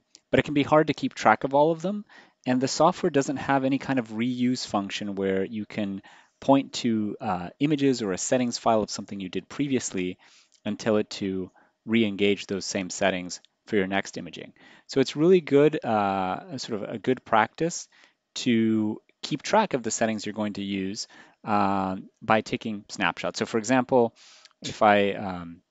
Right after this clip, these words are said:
uh, start imaging this, if, if this looks good, I've, I've already made a number of adjustments here. Um, if I make the final adjustment of adjusting, uh, exposure and laser power, let's say I,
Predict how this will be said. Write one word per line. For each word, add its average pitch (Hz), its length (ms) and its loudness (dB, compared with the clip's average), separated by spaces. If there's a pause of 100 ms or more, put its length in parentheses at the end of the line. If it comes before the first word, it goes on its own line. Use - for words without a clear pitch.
(800)
uh, 110 280 -12
start - 260 2
imaging 117 340 0
this, 214 300 4
if, - 100 -6
if - 140 -12
this - 240 -4
looks - 200 -4
good, 156 300 6
I've, 95 240 4
I've 107 120 -6
already 95 240 2
made 110 240 2
a 104 40 0
number 98 260 -2
of 90 100 -6
adjustments 107 520 -2
here. 98 360 0 (420)
Um, 98 600 2 (420)
if - 140 -10
I 120 60 4
make 117 200 2
the 113 80 -4
final 127 380 4
adjustment 117 560 0
of 104 300 -6
adjusting, 104 680 -2 (220)
uh, 87 240 -10 (880)
exposure 113 680 0 (360)
and 101 140 -6
laser 98 240 -4
power, 151 560 4 (680)
let's - 160 -14
say 95 160 -2
I, 87 140 -4